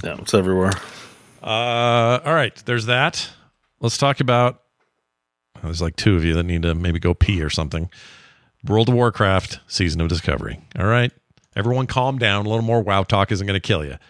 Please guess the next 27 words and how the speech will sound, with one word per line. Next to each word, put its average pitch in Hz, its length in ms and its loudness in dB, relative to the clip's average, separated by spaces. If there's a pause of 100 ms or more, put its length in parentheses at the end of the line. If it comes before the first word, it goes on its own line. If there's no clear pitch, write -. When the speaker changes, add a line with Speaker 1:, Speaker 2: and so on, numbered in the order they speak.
(200)
Speaker 2:
These 147 240 2
two 165 180 2
played 151 300 2
a 143 40 -6
ton 131 220 2
of 123 80 0
it. 123 220 0
I 110 100 0
played 117 260 -2
none 98 180 -4
of 95 80 -6
it. 95 120 -4 (800)
Uh, 95 320 0 (220)
how 139 300 4
is 135 180 4
Season 123 280 2
of 113 120 0
Discovery? 104 640 2 (300)
Has 101 220 0
it, 101 180 -6 (240)
has 113 200 0
it 110 80 0
made 127 260 2
you, 123 120 2
John, 123 320 2
decide 117 460 2
that 95 160 -2